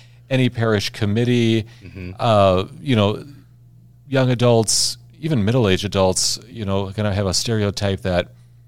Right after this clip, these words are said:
Speaker 1: they don't wanna get involved.
Speaker 2: Yeah.
Speaker 1: You know, I'll, I'll volunteer, but don't make me go to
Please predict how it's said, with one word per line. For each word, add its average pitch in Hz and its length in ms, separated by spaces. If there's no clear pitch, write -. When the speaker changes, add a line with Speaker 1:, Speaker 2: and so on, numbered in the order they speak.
Speaker 1:
they 101 100
don't 107 100
wanna 101 140
get 95 140
involved. 113 680
Speaker 2:
Yeah. 92 200
Speaker 1:
You 104 80
know, 92 140
I'll, 131 400
I'll 151 140
volunteer, 117 600
but 95 160
don't 110 140
make 101 140
me 107 80
go 92 100
to 90 80